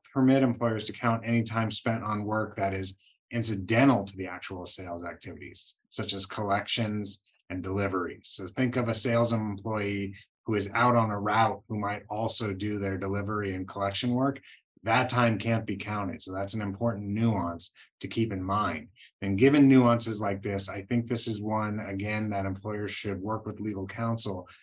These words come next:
before determining whether that exemption impl-, uh, applies.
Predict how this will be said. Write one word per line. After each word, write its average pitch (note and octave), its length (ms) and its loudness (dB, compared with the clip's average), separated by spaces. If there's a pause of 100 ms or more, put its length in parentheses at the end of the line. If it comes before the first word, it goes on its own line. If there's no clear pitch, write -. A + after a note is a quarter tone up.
(160)
before D#3+ 420 6
determining G2+ 800 0 (200)
whether G#2 300 0
that G2 280 2 (220)
exemption F#2+ 480 -4
impl-, F2 400 -8
uh, G2 100 -2 (100)
applies. - 540 -6